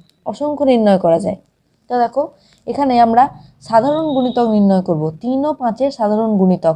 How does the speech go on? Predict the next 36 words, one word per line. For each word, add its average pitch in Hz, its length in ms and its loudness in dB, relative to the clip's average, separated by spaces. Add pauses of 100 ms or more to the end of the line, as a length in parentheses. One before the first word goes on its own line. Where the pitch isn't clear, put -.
নির্ণয় 190 320 0
করতে 175 180 -8
হবে 165 140 0
এক 165 160 -2
নম্বরে। 160 340 -4 (420)
তো 233 80 -12
তার 220 260 2
জন্য 269 200 0
আমাকে 269 240 -6
কি 254 120 -8
করতে 247 260 -12
হবে? 254 220 -4
তিনের 240 280 0
গুণিতক 240 440 0
আর 285 100 0
পাঁচের 233 340 -4
গুণিতক 208 400 0
আলাদা 202 260 2
করে 220 200 -4
নির্ণয় 220 380 0
করতে - 280 -6
হবে। 165 240 -2 (1800)
প্রথমে 240 280 0
দেখো 262 260 2 (460)
তিনের 294 320 4
গুণিতকগুলি। 190 640 2 (640)
তিন, 254 260 -2 (540)
তিন 254 180 0
একে 247 240 0
তিন, 233 260 -2 (280)
তিন 233 200 -2
দুগুণে 214 320 2
ছয়, 202 340 0 (500)
তিন 214 120 -4 (120)
তিনে - 580 -6 (100)
নয়, 220 300 4